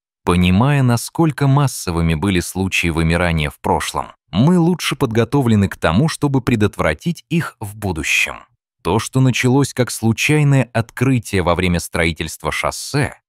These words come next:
стало одним из важнейших окон в прошлое Земли. В следующий раз, когда вы услышите в новостях о цветении токсичных водорослей,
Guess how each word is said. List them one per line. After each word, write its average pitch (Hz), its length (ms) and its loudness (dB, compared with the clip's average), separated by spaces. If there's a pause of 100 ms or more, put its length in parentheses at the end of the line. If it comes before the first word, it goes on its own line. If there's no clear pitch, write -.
(120)
стало 165 520 0
одним 151 280 2
из 123 100 0
важнейших 123 720 0
окон 143 260 2
в - 80 -14
прошлое 85 520 -2
Земли. 76 560 -8 (960)
В - 60 -16
следующий 107 720 0
раз, 69 300 -2
когда 98 320 -2
вы 131 100 2
услышите 123 600 -2
в 92 60 0
новостях 90 680 -2
о - 100 -2
цветении 95 640 -2
токсичных - 760 -6
водорослей, 71 840 -6